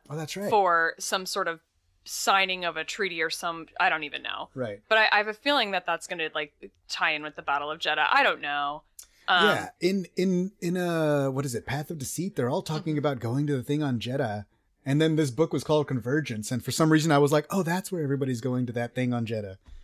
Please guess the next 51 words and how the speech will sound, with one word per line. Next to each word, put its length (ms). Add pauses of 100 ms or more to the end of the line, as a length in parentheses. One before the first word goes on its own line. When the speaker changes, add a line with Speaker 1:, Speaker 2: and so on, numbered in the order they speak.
(300)
Speaker 1:
And 180
this 160
was 120
not 160
that 160
at 40
all. 220 (460)
Speaker 2:
Yeah, 200
I 60
Speaker 1:
Um, 80
Speaker 2:
think 160
they 140
just 140
had, 120
like, 180
a 60
bunch 320
of 100
titles 640
on 120
a 40
piece 240
of 60
paper, 520
and 140
they, 120
like, 180
threw 240
darts 320
at 80
it 180
to 80
be 80
like, 220
"Which 180
one's 220
gonna 160
be 100
this?" 560
And 300 (600)
they 100
Speaker 1:
Boom. 100
Speaker 2:
landed 240
on 100
Convergence 480
for 180
this 120
Speaker 1:
Convergence, 160
Speaker 2:
somehow. 80
Speaker 1:
go. 340
Speaker 2:
<laughs> 60